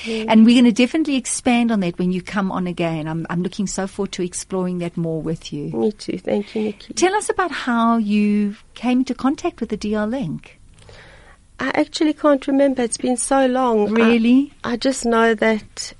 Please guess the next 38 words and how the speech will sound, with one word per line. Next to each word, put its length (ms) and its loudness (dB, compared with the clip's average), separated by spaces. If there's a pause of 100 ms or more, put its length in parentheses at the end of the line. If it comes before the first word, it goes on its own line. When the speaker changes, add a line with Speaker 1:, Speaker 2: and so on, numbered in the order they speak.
Speaker 1:
I 120 0
was 260 -2
blessed 440 0
to, 100 -6
to, 520 -6
to 180 -10
get 220 2
in 80 4
contact 520 -4
with 160 -8
them. 280 4
Speaker 2:
Mm. 100 -2
Speaker 1:
And, 340 -2
um, 420 0 (920)
you 120 0
know, 120 2
what 160 4
I've 180 2
learned 240 4
through 160 0
my 180 2
illness 540 2
is 160 -6
that 500 -2 (420)
we 260 -2
are, 460 0 (480)
we 180 0
are 140 2
really 580 0 (1000)
so 320 2
reliant 540 4
on 120 0
each 180 -4
other 280 -4
for 200 -4
love, 380 2
for 160 -14
support. 760 -2